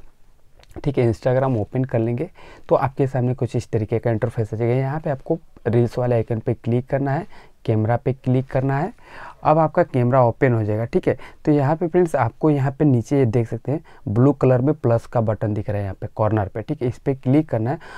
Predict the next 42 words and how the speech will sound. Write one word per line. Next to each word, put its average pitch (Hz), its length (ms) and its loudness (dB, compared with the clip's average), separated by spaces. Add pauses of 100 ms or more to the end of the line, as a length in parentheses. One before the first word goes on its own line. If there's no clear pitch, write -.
(140)
अब 139 120 4
अपने 147 200 2
उस 151 180 0
वीडियो 120 280 4
को 147 160 0
सिलेक्ट 107 420 -2
कर 92 180 -6
लेना 95 240 -10
है, 120 100 -14 (320)
ठीक 170 160 2
है। 104 120 0
जैसे 123 300 0
ही 160 60 4
सिलेक्ट 151 340 2
कर 156 140 -2
लेंगे 160 300 2 (100)
ये 117 120 2
आ 95 160 0
जाएगा, 98 300 -4 (220)
ऐड 113 240 0
पे 123 160 -4
क्लिक 139 420 -2
करना 156 320 4
है। 202 100 -2 (420)
ऐड 135 160 0
करेंगे 160 360 4
तो 160 160 2
आपके 117 300 0
सामने 123 340 0
कुछ 127 220 -4
इस 113 160 -2
तरीके 110 340 -2
का 117 140 -2
इंटरफेस 107 520 -4
आ 104 40 -6
जाएगा, 101 260 -8
ठीक - 240 -4
है। 123 80 0
यहाँ 120 140 -2
पे 131 100 -2
नेक्स्ट 117 320 -2
करेंगे। 143 400 0